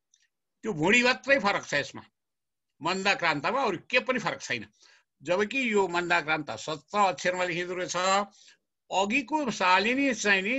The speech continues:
एघार अक्षरमा लेखिँदो रहेछ, फरक यति हो। अब यो वरिपरि बसुन् झिक्देऊ शालिनी हो, त्यही छन्द। वरिपरि भुँडीमा हाल्देऊ, भुँडी भन्छु म, पेटमा हाल्देऊ,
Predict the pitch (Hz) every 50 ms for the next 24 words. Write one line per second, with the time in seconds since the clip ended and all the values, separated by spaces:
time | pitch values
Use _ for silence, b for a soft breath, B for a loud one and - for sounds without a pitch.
0 | 262 220 214 202 202 208 208 240 277 294 269 240 208 220 233 254 269 269 247 220
1 | 220 247 233 240 233 226 - 202 202 - _ _ _ _ _ _ _ _ _ -
2 | - 180 208 208 233 226 214 - 240 254 220 151 127 - _ _ b b b b
3 | b b b b b b b b - - 269 294 311 330 330 311 311 302 262 214
4 | 190 185 190 214 254 220 226 294 320 339 311 294 254 214 240 277 269 240 196 190
5 | 208 240 220 233 202 139 110 - - 143 139 139 143 156 160 180 175 151 156 190
6 | - _ _ _ - 220 233 262 220 202 196 165 147 151 175 247 - _ _ _
7 | _ _ _ _ _ b b b b b b b b b _ - - 214 240 285
8 | 311 254 - 302 294 285 302 302 - - 139 139 160 185 208 240 262 269 247 208
9 | 190 175 151 135 196 269 302 247 180 165 185 202 - 156 151 151 127 139 139 139
10 | 175 214 - - 214 220 220 214 - 214 190 156 139 127 120 113 110 170 240 294